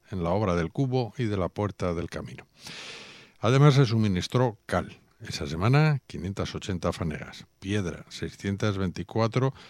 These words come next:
se habían llevado recientemente. Ripio, mil cuatrocientos cuarenta y cuatro cargas. O arena, con ochocientas cargas. Todo ello llegaba en carretas, que se pagaron doscientas treinta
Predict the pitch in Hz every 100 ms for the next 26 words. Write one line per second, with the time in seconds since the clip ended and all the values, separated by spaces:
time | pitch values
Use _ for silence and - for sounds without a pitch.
0 | - - 85 85 113 113 92 95 87 90
1 | 98 95 87 - 92 98 92 76 - -
2 | _ - _ - - 107 127 117 82 127
3 | - 117 90 95 110 123 131 131 - 110
4 | 92 107 117 - 117 110 98 92 110 104
5 | 101 104 82 71 - _ - 143 131 110
6 | 110 104 101 101 - 92 90 85 95 92
7 | 85 80 - 92 73 73 - - - -
8 | - - - - 139 131 131 123 120 95
9 | 87 107 110 107 104 101 127 127 - -
10 | 90 80 104 - - 101 82 80 87 -
11 | 98 80 80 76 - _ 127 _ _ 76
12 | 82 95 90 90 82 - 98 85 95 85
13 | 87 - 95 80 90 78